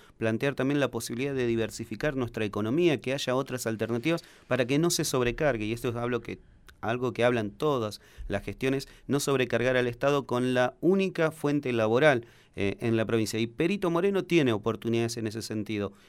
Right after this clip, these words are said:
Está la minería, también los emprendimientos mineros, y asociado a la minería,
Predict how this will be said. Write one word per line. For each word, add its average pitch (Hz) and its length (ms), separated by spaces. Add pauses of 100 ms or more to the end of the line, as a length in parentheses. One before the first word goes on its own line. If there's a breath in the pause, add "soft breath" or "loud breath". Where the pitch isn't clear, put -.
(100)
Está 110 220
la 110 120
minería, 131 560
también 120 320
los 113 240
emprendimientos 107 760
mineros, 147 400 (280 loud breath)
y 110 100
asociado 127 380
a 139 40
la 135 120
minería, 143 540